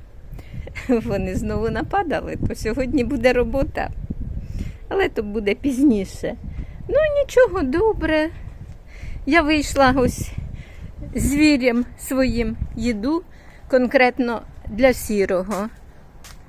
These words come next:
понесу. Плюс одинадцять, на дворі не холодно, можна щось робити, а тільки, м, туман іще сідає і оце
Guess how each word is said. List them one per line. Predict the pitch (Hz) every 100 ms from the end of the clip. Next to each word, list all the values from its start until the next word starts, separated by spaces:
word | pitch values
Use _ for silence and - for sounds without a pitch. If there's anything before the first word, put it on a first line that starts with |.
| - - - - - - - -
понесу. | 196 190 190 - 175 170 202 - - - - - - - - -
Плюс | 330 370 381
одинадцять, | 294 214 226 220 247 - 277 269 - - - - -
на | 262
дворі | 262 247 320 294 262
не | 285 349 349
холодно, | - - 262 247 262 269 240 269 285 330 330 - -
можна | 247 247 247 247 262
щось | 254 - 269 -
робити, | 262 262 349 - 247 - - -
а | 254
тільки, | 254 330 - 269 240 - - -
м, | 120 208 220 208 - - - 226 -
туман | 311 320 214 202
іще | 196 - 208
сідає | - 247 240 349 453 370 196 202 196
і | 190
оце | 185 - 185